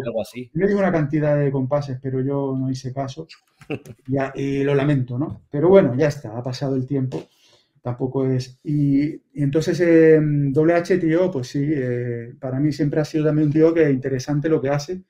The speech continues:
Speaker 2: ha sido alguien que, una pena, ¿no? Que no, que no saque más cosas,
Speaker 1: Ujú.
Speaker 2: porque, bueno, todos, todos tenemos nuestro pequeño huequito, ¿no?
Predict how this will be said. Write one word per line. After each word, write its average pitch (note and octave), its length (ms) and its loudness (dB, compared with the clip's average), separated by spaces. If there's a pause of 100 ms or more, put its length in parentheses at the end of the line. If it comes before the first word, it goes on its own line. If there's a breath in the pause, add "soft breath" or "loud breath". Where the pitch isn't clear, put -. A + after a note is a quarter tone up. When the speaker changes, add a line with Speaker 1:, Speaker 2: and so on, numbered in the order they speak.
(760 soft breath)
Speaker 2:
ha C3 80 -12
sido C#3+ 380 2
alguien D3 280 2
que, C3+ 640 2 (680)
una D#3 180 0
pena, D#3 240 0
¿no? F#3 160 -4
Que D3 100 -2
no, C3+ 220 0
que C#3+ 80 -6
no C#3 60 -2
saque C#3+ 200 -4
más D3 180 0
cosas, F#3 460 -2 (300)
Speaker 1:
Ujú. A2 260 -14 (280)
Speaker 2:
porque, C#3 360 -2
bueno, C#3 240 0
todos, D3 380 -6 (120)
todos F#3 220 -8
tenemos C#3+ 340 0
nuestro B2+ 320 -4
pequeño C3+ 340 0
huequito, B2 460 -4
¿no? C#3+ 160 -10